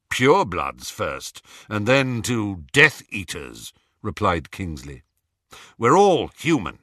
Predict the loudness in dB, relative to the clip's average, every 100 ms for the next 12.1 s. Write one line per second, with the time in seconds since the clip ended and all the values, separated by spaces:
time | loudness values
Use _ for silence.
0 | _ 0 2 2 -4 -16 _ _ _ _
1 | _ _ 2 2 2 0 -2 -4 -2 0
2 | 0 -2 0 0 -2 -8 -8 -4 -4 -4
3 | -8 -6 -2 -4 -6 -14 -20 _ _ -2
4 | -2 -2 -2 -2 -2 -6 -10 -6 -6 -6
5 | -12 -20 -20 _ _ _ _ _ _ _
6 | _ _ 0 0 0 -2 -2 -2 -4 -4
7 | -6 -6 -6 -6 -8 -16 _ -8 -8 2
8 | 2 4 2 2 2 0 0 -4 -2 -4
9 | -4 -4 -4 0 -2 -2 -6 -8 -4 -2
10 | -2 0 2 4 2 0 -8 -6 -4 -4
11 | -4 -10 _ _ -8 -6 -4 -4 -6 -8